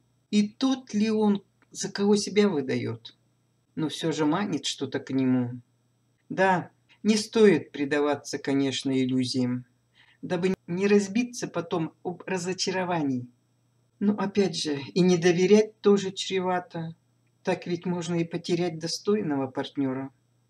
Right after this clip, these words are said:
В общем, придется вам очень тщательно прислушиваться к своей интуиции. Очень. Идем дальше. Свободные водолеи. Что вас ждет? Выпала четверка жезлов.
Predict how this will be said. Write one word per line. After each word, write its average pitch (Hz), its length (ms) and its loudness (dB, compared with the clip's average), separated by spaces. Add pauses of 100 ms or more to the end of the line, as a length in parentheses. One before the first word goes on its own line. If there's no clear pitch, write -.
(220)
В 214 60 0
общем, 226 680 0 (360)
придется 214 640 0
вам 220 500 0 (260)
очень 233 600 0
тщательно 160 680 -2
прислушиваться 143 960 -8
к - 100 -16
своей 147 440 -4
интуиции. 147 880 -8 (500)
Очень. 185 640 -6 (920)
Идем 254 380 4
дальше. 180 600 4 (200)
Свободные 208 760 2
водолеи. 131 640 -2 (180)
Что - 320 -4
вас 226 220 0
ждет? - 540 -8 (180)
Выпала 151 480 -6
четверка 196 600 -4
жезлов. 196 460 -4